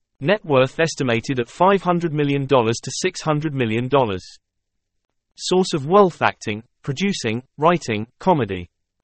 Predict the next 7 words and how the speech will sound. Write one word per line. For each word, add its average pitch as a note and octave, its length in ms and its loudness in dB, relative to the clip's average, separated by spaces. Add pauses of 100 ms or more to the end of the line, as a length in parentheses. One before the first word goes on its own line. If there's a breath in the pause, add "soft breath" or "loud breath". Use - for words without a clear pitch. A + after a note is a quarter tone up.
(300)
Age F3+ 180 0 (100)
fifty-seven. C3+ 720 -2 (520)
Height D#3+ 280 0
five G3 340 2
feet B2+ 300 -8
nine D3+ 340 2
in, G#2+ 200 -2